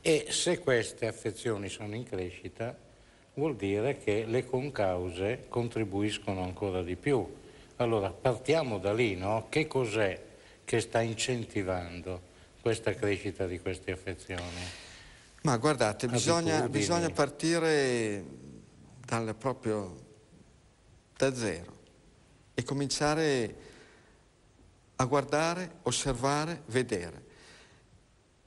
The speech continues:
Speaker 2: Le caratteristiche principali delle patologie dell'apparato respiratorio sono contraddistinte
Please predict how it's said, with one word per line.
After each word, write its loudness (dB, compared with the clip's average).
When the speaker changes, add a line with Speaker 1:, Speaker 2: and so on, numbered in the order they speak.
Speaker 2:
Le 4
caratteristiche 2
principali 0
delle 0
patologie 2
dell'apparato 2
respiratorio 0
sono 0
contraddistinte -4